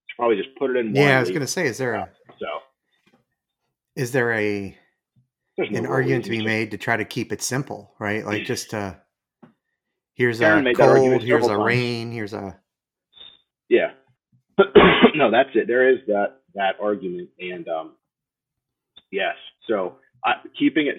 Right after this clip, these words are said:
Speaker 1: simple, the best way to say it is what's in every bag. Like I said, I have a gallon Ziploc bag. And maybe this gets to some of the questions people have. So I don't intend to need the stuff for everyone. But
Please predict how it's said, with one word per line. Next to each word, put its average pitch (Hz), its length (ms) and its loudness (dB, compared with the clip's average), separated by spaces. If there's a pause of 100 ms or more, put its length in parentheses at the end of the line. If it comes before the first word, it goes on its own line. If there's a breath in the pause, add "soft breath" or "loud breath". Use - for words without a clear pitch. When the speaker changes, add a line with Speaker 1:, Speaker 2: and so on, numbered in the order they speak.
Speaker 1:
simple, 90 420 -4 (180)
the 98 80 -8
best 107 320 -4
way 101 80 -2
to 95 60 -6
say 107 140 -8
it 90 160 -2
is 82 60 -8 (140)
what's 101 240 -4 (120)
in 123 380 -6 (300)
every 101 300 -2
bag. 78 360 -6
Like 80 120 -16
I - 100 -20
said, 90 80 -8
I - 40 -4
have 92 80 -8
a 92 40 -10
gallon 98 380 -6
Ziploc 92 420 -10
bag. 71 220 -12 (520)
And - 60 -14
maybe 87 220 -6
this 85 120 -8 (100)
gets - 140 -10 (100)
to 85 80 -10 (280)
some 73 100 -18
of - 60 -20
the - 100 -20
questions 95 360 -4
people - 280 -12
have. 90 200 -2 (540)
So 92 320 -4 (560)
I 104 80 0 (220)
don't 135 320 0 (140)
intend 95 720 -10 (400)
to 107 100 -8
need 98 640 -6 (420)
the 92 120 -14 (180)
stuff 92 280 -2 (480)
for 98 360 -4
everyone. 90 520 -8 (340)
But - 320 -4